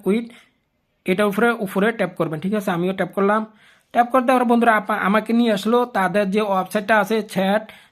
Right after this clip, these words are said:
জেপিটি অ্যাপ্লিকেশন দেখতে পাচ্ছেন, এখানে তাদের একটা নীল, আহ, আইকনও আছে, তাদের এটা ভেরিফাই করা ও অ্যাপ্লিকেশন, ঠিক আছে? তো আপনি এখানে হাই দিয়ে দিবেন, তাদের সাথে অ্যাড হতে হলে, তাদের সাথে চ্যাটিং করতে হলে, তাহলে আপনি এখানে হাই দিয়ে দিবেন। তো আমি হাই লিখে হাইটা এখন দিয়ে দেবো, ঠিক আছে?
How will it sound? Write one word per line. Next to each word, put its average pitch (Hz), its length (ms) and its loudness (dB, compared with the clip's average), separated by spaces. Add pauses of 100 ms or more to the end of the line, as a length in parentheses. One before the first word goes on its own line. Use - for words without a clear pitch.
(120)
জেপিটি 196 600 2
অ্যাপ্লিকেশন 190 460 0
দেখতে 185 260 -4
পাচ্ছেন, 214 340 2
এখানে 196 420 0
তাদের 190 360 -2
একটা 196 220 -2
নীল, 196 340 2
আহ, 185 420 -8
আইকনও 180 460 0
আছে, 135 260 -4 (360)
তাদের 170 240 0
এটা 185 100 0
ভেরিফাই 202 400 2
করা 185 300 0
ও 135 80 -4
অ্যাপ্লিকেশন, 175 600 0
ঠিক 190 120 -2
আছে? 208 220 0 (380)
তো 202 120 4
আপনি 190 280 2
এখানে 196 220 0
হাই 202 200 2
দিয়ে 214 140 0
দিবেন, 175 200 0
তাদের 175 300 -6
সাথে 208 220 -4
অ্যাড 208 200 2
হতে 196 240 2
হলে, 233 180 0
তাদের 190 260 -4
সাথে 202 240 -2
চ্যাটিং 196 240 -2
করতে 220 260 -6
হলে, 240 260 0 (280)
তাহলে 202 240 2
আপনি 196 220 -2
এখানে 196 180 -2
হাই 196 240 -2
দিয়ে 190 160 0
দিবেন। 143 260 -8 (380)
তো - 60 -6
আমি 180 160 0
হাই 196 260 0
লিখে 226 380 0 (280)
হাইটা 196 340 -2
এখন 190 360 -2
দিয়ে 202 140 2
দেবো, 156 220 -2
ঠিক 185 160 -4
আছে? 220 260 -4